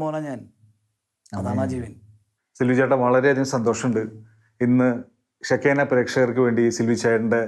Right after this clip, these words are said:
Speaker 2: ജീവിതാനുഭവങ്ങളും പ്രാർത്ഥനാ ജീവിതവും കർത്താവ് സിൽവി ചേട്ടനിലൂടെ ചെയ്യുന്ന കാര്യങ്ങളൊക്കെ പങ്കുവയ്ക്കാൻ സാധിച്ചതിൽ വളരെയധികം സന്തോഷമുണ്ട്. കർത്താവിനെ ഒരു പാർട്ട്ണറാക്കി കൂടെ കൊണ്ട് നടക്കുന്ന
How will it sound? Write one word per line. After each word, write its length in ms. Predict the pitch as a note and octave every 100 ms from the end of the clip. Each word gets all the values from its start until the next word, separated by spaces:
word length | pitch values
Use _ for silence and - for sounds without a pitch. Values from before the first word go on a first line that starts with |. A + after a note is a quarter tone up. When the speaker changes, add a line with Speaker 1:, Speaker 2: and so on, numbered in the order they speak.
| A2 - _ _ -
Speaker 2:
ജീവിതാനുഭവങ്ങളും 840 | A#2 C#3 C#3 C3 B2+ B2 A#2+ A#2+ A2 G#2+
പ്രാർത്ഥനാ 420 | A#2 A#2+ A2 B2+ A#2+
ജീവിതവും 420 | A#2 A#2 A#2 A2 G2 - - -
കർത്താവ് 380 | C3+ C3+ C#3 C#3 C#3 C#3+ C#3 C3 A#2 - - -
സിൽവി 220 | - C3 C3
ചേട്ടനിലൂടെ 460 | C#3+ C3 C3+ C3 C3 B2+
ചെയ്യുന്ന 240 | B2+ B2 A#2+
കാര്യങ്ങളൊക്കെ 460 | A#2 A#2 A#2 A2 G#2+
പങ്കുവയ്ക്കാൻ 500 | A2 A2+ A2+ A2+ A2 G#2
സാധിച്ചതിൽ 440 | G#2+ G#2 G2+ G2+ G2+ G2
വളരെയധികം 480 | A2+ C#3+ D#3 A#2 A#2 A#2
സന്തോഷമുണ്ട്. 480 | G2 F#2 - F#2 G2 - _ _ _ _ _ -
കർത്താവിനെ 480 | B2+ C3 C#3 C#3 C3+ C3
ഒരു 80 | A#2 C3
പാർട്ട്ണറാക്കി 720 | B2+ B2+ C3 A#2+ G#2+ - A#2 G#2 - _ -
കൂടെ 180 | B2+ B2+
കൊണ്ട് 160 | A#2+ A2+
നടക്കുന്ന 300 | A2 A2 G#2+